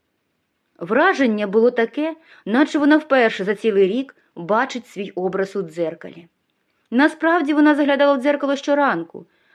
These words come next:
переконатись, чи чисто вмилася, чи добре зачесала волосся, але що її обсідали всякі клопоти, то не дуже було коли приглядатися до себе. А тепер перед нею була якась незнайомка, бо ж не може бути, що ця жінка з запалими щоками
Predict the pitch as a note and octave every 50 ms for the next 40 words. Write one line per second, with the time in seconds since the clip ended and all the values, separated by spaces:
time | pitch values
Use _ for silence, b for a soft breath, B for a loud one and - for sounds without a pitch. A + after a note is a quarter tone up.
0 | b b b - A3+ A#3 A#3+ A#3+ B3 B3 B3 C4 D4 F4+ F4 G#3 - - b b
1 | b b _ - A#3 - D4 D4+ D4+ - A3 F#3+ F3+ F3+ F#3 A3+ B3 B3 A3+ G#3
2 | - - G3 F#3 F3+ B B B B B B - C4+ A3 D4 E4 D4+ D4+ C4+ G3
3 | G#3+ - G#3+ G3 - C4+ B3+ G#3 E3+ F3 E3+ D#3 E3+ G#3 A#3+ C4 B3 B3+ - _
4 | G#3+ G3 G3 - _ _ _ _ _ _ _ _ _ _ F#3 G#3 A3 A3+ A3 -
5 | B3+ B3+ B3 A#3+ G#3+ C4 A3 - - B3+ A3 B3 B3 A#3 A#3+ A3+ - C4 A#3+ B3
6 | A#3+ A3+ - B3 C4 D#4 D4 B3+ F#3 - - D#3+ E3+ - _ _ _ _ _ C#4+
7 | D#4 D4 D4+ C#4+ C4 F4 G4 F4+ B3 A#3+ G3+ F#3 G#3+ G#3 G#3 G3 F#3+ - F#3 F#3
8 | G#3+ C4 C#4 C4+ b b b b b - B3 C4 A#3 B3 A#3 B3+ B3 A3 F#3 -
9 | E3+ E3 E3+ D3+ - D#3+ D3+ D3+ D3+ - - _ _ _ _ _ _ b b b
10 | b b b b - G3+ - A3+ G#3 - A#3 A#3+ C4 - B3+ A#3 A#3+ A#3 G#3 A3
11 | A#3+ A#3+ A#3+ A3+ F#3+ A3+ A3 G#3 G#3 G#3+ G#3+ G#3+ G#3+ A3 A3 A3 B3 A#3+ G#3+ A3+
12 | C4 C4 B3+ C#4+ D4+ D4 B3 G#3+ F#3 - D#3+ D#3 E3+ F#3 - - F3+ A3 A3+ A#3
13 | A#3 C4 C#4+ C#4+ E4 D#4 C4 F#3+ A#3+ C4 A3 A3 A3+ A3 A3+ G#3+ G3+ - A3 -
14 | G#3 G3+ G3 F#3 A#3 C#4+ D4+ C#4 - - E3 E3 E3+ E3+ A3 A3+ A3 A3 A3 A3
15 | G3+ F#3 F3+ F3+ F3 - - F#3 F3 - A#3+ C4 D4+ D4+ B3 G3 F3